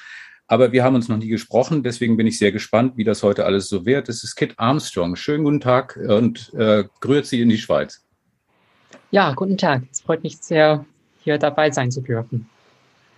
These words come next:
Speaker 1: Gern geschehen. Wir haben hier eine eiserne Regel, nämlich es gibt am Anfang immer eine einfache und eine schwere Frage. Sie können sich aussuchen, welche Sie zuerst haben möchten.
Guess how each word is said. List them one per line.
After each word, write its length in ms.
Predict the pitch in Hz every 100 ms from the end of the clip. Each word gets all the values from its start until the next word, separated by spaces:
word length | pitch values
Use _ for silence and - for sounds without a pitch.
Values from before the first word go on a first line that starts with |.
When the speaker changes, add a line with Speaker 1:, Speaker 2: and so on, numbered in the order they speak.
| _ - -
Speaker 1:
Gern 180 | 143 120
geschehen. 440 | - 82 78 - - - - _ -
Wir 140 | 127
haben 220 | 127 160 170
hier 220 | 160 110
eine 300 | 143 180 110
eiserne 460 | 139 147 143 135
Regel, 260 | 120 139 151
nämlich 220 | 131 131 117
es 100 | -
gibt 180 | 160
am 120 | 127 -
Anfang 300 | 143 151 135
immer 180 | 135
eine 280 | 101 120 113
einfache 540 | 104 123 156 - 147 143
und 160 | 135
eine 180 | 117 123
schwere 540 | 120 - 113 123 107
Frage. 420 | - - 85 87 98
Sie 120 | 107
können 180 | 139 127
sich 180 | 120
aussuchen, 400 | 101 127 135 127 113
welche 220 | 123 117
Sie 120 | 113
zuerst 360 | 110 101 104 82
haben 200 | 80 80
möchten. 320 | 80 -